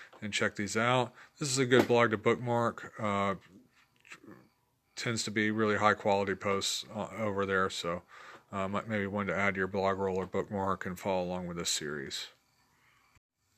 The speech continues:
I had a few people, uh, mention how they, they like the Wormy stuff from last week, and, uh, you know, I, I, I still try to, if I see a gaming comic or whatever, I'll, I'll take a look at it. And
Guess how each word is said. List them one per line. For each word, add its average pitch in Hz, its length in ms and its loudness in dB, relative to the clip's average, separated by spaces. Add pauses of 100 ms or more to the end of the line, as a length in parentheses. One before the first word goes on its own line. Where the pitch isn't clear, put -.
(880)
I 131 40 2
had 160 160 8
a 139 40 10
few 156 200 8
people, 113 560 10
uh, 101 400 6 (580)
mention 110 520 2
how 107 180 4
they, 104 160 2
they 104 160 0
like 101 240 4
the 107 100 2
Wormy 101 400 2
stuff 101 320 0
from 101 420 -4
last 104 480 2
week, 101 300 2
and, 95 220 -2 (540)
uh, 110 340 8
you 156 140 8
know, 127 200 8
I, 135 440 8
I, 139 40 2 (140)
I - 20 2
still 139 320 6
try 127 220 10
to, 110 240 10 (120)
if - 160 -4
I 117 80 4
see 117 220 6
a 110 60 4
gaming 107 480 4
comic 104 480 2
or 104 40 2
whatever, 101 360 4
I'll, 98 160 4
I'll 104 100 0
take 101 220 0
a 101 60 0
look 98 240 0
at 95 200 2
it. 101 140 0
And 104 160 -4